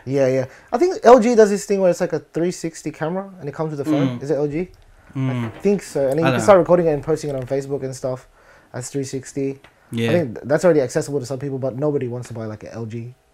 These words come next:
Speaker 2: Yeah.
Speaker 1: phone. <laughs> Like,
Speaker 2: <laughs>
Speaker 1: like, really,
Speaker 2: They have
Speaker 1: like,
Speaker 2: to change the game, man.
Speaker 1: Yeah, I
Speaker 2: They
Speaker 1: know,
Speaker 2: have to
Speaker 1: right?
Speaker 2: change the game to stand out.
Speaker 1: Yeah. Dude, at work, right? Um, speaking about, like,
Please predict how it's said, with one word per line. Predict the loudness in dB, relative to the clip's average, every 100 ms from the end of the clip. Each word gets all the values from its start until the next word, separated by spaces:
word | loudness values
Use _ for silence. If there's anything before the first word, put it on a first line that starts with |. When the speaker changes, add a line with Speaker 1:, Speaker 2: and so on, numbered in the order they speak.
| -4
Speaker 2:
Yeah. | 4 6
Speaker 1:
phone. | 6 4
<laughs> |
Like, | 8 8 8 6 6
Speaker 2:
<laughs> | 4
Speaker 1:
like, | 6 4 0 -6 -6 -8
really, | 6 8 10
Speaker 2:
They |
have | 8
Speaker 1:
like, | 6 6
Speaker 2:
to |
change | 0 0
the | -6
game, | -6 -6 -6
man. | -12 -16 _
Speaker 1:
Yeah, | 6 10 12 10 8
I |
Speaker 2:
They | 8
Speaker 1:
know, |
Speaker 2:
have |
to | 8
Speaker 1:
right? | 8
Speaker 2:
change | 6 4
the | 0
game | -2
to | -2
stand | -4 -4 -2
out. | -2 -4 -8 -12 2
Speaker 1:
Yeah. | 8 8 8 0 -18 0
Dude, | 10 12
at | 12
work, | 12 10
right? | 8 6 4 _ -4
Um, | 2 4 2
speaking | -4 -2 2
about, | 6 6
like, | 4 -2 -6